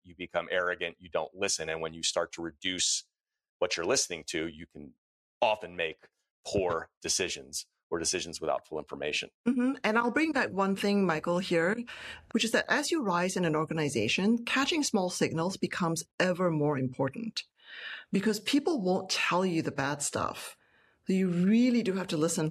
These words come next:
Speaker 2: hard for when that little bit of feedback comes back, it's,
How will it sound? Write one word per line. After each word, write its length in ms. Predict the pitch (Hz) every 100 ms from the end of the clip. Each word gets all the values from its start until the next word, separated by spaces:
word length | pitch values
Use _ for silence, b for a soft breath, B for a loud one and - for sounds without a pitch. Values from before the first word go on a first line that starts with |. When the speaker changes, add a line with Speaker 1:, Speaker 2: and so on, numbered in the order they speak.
| -
Speaker 2:
hard 340 | 147 175 196
for 200 | - 165
when 260 | 156 190 247
that 240 | 269 262 - _ _ -
little 680 | - 233 233 262 269 262 247
bit 160 | 208 202
of 100 | 190
feedback 320 | 165 196 -
comes 300 | 214 220 220
back, 480 | 247 - 269 - - _ _ _ _ _ _ _ _ -
it's, 560 | 185 - - - -